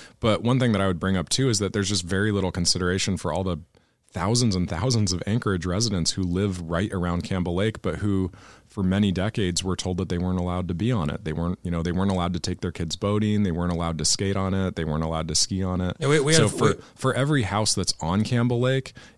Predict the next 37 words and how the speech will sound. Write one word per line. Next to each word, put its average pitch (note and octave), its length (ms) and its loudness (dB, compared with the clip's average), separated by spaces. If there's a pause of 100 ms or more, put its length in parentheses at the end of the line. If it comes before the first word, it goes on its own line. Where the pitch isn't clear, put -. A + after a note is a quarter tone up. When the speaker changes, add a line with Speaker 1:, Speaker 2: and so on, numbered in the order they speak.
Speaker 1:
even C3 220 0
if C3 100 0
the A#2 60 0
value G2 280 0
of E2+ 80 -2
that F2+ 200 -2
home F#2+ 260 0
is F2+ 180 -2
affected, A#2 560 -2 (580)
you B2+ 160 -2
know, A#2 160 4
there's A2 200 0
a G2+ 80 0
hundred B2+ 580 2
homes G2 400 0
adjacent F#2+ 460 0
to F2+ 60 -6
Campbell E2 360 -2
Lake E2 300 -4 (360)
who A2+ 180 2
now, G#2 560 2 (100)
um, F2+ 360 -2
have G2 380 -4
occupants G#2 540 -2
who A2 100 0
know F#2+ 240 2
that F#2+ 140 -4
they're G2 140 0
allowed F#2 280 -2
to F#2+ 60 -2
use F#2+ 180 2
their G2 140 0
neighborhood F2+ 480 -2
lake. G2 240 -2
I - 40 -2
mean, E2+ 120 0
there, A2+ 180 2